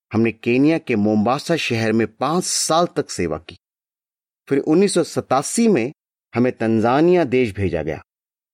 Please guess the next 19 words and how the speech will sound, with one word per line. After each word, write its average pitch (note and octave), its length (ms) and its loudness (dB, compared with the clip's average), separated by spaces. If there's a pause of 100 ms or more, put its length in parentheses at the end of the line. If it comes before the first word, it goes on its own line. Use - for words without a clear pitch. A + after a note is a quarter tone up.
(280)
वहां C3 140 0
पहले C3+ 240 0
प्रचार B2 400 -2
काम A2+ 260 -2
पर A2 180 -4
रोक G#2 280 0
लगी F2 240 -2
थी, F2 240 -8 (440)
लेकिन G2+ 220 -2
अब B2+ 280 -2 (220)
हट G#2+ 140 -2
गई। - 180 -4 (1120)
हमने B2 240 2
वहां A#2+ 260 0 (160)
छब्बीस D3+ 640 -2
सालों D#3 580 0
तक - 240 -6
सेवा G2 300 0
की। - 160 -20